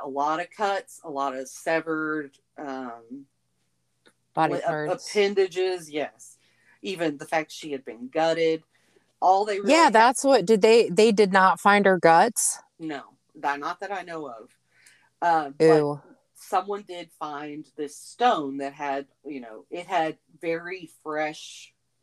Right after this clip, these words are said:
Speaker 1: hair and skin and blood on it. So it was possible this was the murder weapon.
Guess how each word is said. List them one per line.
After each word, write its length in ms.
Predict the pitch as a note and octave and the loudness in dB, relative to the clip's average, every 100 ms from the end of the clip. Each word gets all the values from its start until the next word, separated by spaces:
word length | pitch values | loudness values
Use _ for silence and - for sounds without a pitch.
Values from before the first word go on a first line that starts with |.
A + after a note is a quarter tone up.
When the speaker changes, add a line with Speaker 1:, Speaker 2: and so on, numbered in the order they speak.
| _ _ | _ _
Speaker 1:
hair 400 | _ D#3+ D#3 D3 | _ -12 -10 -10
and 160 | D3 | -12
skin 440 | C3+ - C#3 C3+ C3+ | -18 -12 -10 -8 -10
and 120 | B2+ | -10
blood 200 | C3+ B2+ | -10 -10
on 180 | B2 A#2+ | -10 -12
it. 160 | A#2+ - _ _ _ _ _ | -14 -16 _ _ _ _ _
So 280 | - E3 E3+ | -4 -4 -4
it 100 | D3 | -6
was 200 | D#3+ - | -6 -8
possible 560 | - D#3+ F3 - E3+ | -2 0 0 -2 -8
this 220 | D#3 D#3 D#3+ | -8 -10 -10
was 220 | D3 - | -14 -12
the 100 | C#3 | -10
murder 320 | D3 D3 C#3+ | -8 -8 -8
weapon. 560 | D3 D3 D3 C#3+ C#3 | -8 -8 -8 -10 -12